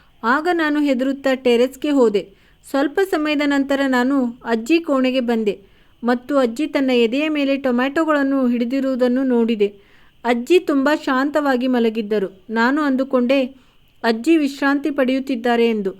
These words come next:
ಆದರೆ ಅಜ್ಜಿ ಸಂಜೆ ಆದರೂ ಎಚ್ಚರಗೊಳ್ಳಲಿಲ್ಲ ಮತ್ತು ಅಜ್ಜಿ ಕೆಮ್ಮಿದ ಸಪ್ಪಳವನ್ನು ನಾನು ಕೇಳಲಿಲ್ಲ.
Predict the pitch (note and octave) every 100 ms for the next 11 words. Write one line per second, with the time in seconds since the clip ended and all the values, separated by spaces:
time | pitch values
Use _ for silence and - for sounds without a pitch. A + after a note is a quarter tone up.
0 | - _ _ - A#3 B3+ C#4 C4+ A3+ A#3
1 | E4 D#4 B3+ C4+ E4 D4 C4+ C#4+ C4 A#3+
2 | - C#4 C4 A#3 A3+ G#3+ G3 F#3 - A3
3 | A3+ - C#4+ B3+ C4 - _ _ A#3+ B3
4 | B3 F4 E4+ D4 D4 C#4+ C#4+ C4 C4+ C4+
5 | C#4 C4+ C4 C4+ A#3+ A#3 C#4 C#4 A#3 A3+
6 | G#3